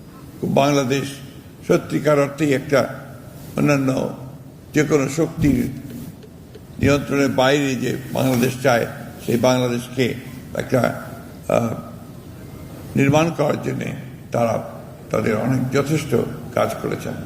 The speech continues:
আমরা জানি যে ফ্যাসিবাদী শাসন আমলে এই দেশের সমস্ত শক্তিগুলো, যারা গণতন্ত্রকামী, তারা নির্যাতিত হয়েছে, নিপীড়িত হয়েছে। প্রায় ষাট লক্ষ কর্মীকে,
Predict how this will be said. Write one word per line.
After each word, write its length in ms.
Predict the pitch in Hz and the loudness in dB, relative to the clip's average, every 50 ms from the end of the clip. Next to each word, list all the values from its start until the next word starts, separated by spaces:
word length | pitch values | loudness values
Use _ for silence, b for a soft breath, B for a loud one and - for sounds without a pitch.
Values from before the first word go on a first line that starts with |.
| - - - B B B B B B B B B B B B B B B - - | -10 -10 -12 B B B B B B B B B B B B B B B -6 -2
আমরা 180 | - 156 170 | 2 4 4
জানি 400 | 175 151 175 175 190 196 180 147 | 6 6 6 6 6 4 2 0
যে 160 | 131 135 147 143 | 0 0 -2 -2
ফ্যাসিবাদী 800 | - 170 170 165 165 180 196 175 160 160 160 170 165 156 143 131 - - - - - - - | 0 2 2 2 2 2 2 4 4 4 6 6 4 4 2 0 -6 -10 -14 -16 -18 -12 -4
শাসন 320 | - 151 143 - 151 165 156 | 0 0 0 2 2 4 4
আমলে 340 | 143 143 151 147 123 - - - - - - - - - - - - - - | 6 6 6 4 2 0 -2 -6 -12 -14 -16 -18 -18 -18 -16 -16 -14 -6 0
এই 140 | 143 151 147 | 2 4 4
দেশের 360 | 139 151 151 127 156 156 139 | 4 2 2 2 2 2 2
সমস্ত 520 | - - 160 170 202 196 - - 175 170 | 0 0 2 2 2 2 2 2 0 0
শক্তিগুলো, 680 | - - 160 156 - - - 151 139 147 135 110 - - - - - - - - - - - - | 2 2 0 0 0 0 0 2 4 4 4 4 2 0 -4 -8 -10 -12 -12 -14 -14 -14 -6 2
যারা 240 | 123 139 139 143 143 | 4 6 6 6 6
গণতন্ত্রকামী, 960 | 127 135 147 147 135 143 151 147 135 143 143 139 143 147 143 143 143 127 117 123 - - - - - | 4 0 -2 -2 0 0 -2 -2 0 0 0 4 6 6 6 6 4 2 2 -2 -4 -6 -10 -10 -6
তারা 120 | - 123 131 | -4 -2 0
নির্যাতিত 580 | 139 139 127 143 143 147 143 139 139 127 135 | 0 0 4 4 4 4 4 0 -4 0 0
হয়েছে, 280 | 139 135 131 - 143 135 | 0 0 0 0 0 0
নিপীড়িত 360 | 131 123 - 127 127 117 - | 0 -2 -2 -4 -4 -4 -2
হয়েছে। 360 | - - - - - - - - - - - - - - - - - - - - - | -2 -2 -2 -4 -4 -6 -10 -12 -12 -14 -16 -16 -18 -18 -18 -20 -18 -18 -18 -10 0
প্রায় 240 | - - 135 135 135 | 4 4 6 6 4
ষাট 480 | 135 - 143 156 156 151 151 123 131 139 | 0 0 2 4 4 4 4 2 0 0
লক্ষ 320 | 151 147 - - - 139 147 143 139 - - - - - - - - - - - - - - - - - - - - - - - - - - - | 0 0 0 -2 2 4 6 6 4 2 -6 -12 -14 -16 -16 -18 -18 -20 -20 -20 -20 -20 -20 -20 -20 -20 -20 -20 -20 -20 -20 -20 -20 -20 -12 -2
কর্মীকে, 640 | - 147 151 151 147 151 156 147 - 151 147 131 131 | 2 4 4 4 4 2 2 2 4 2 2 2 2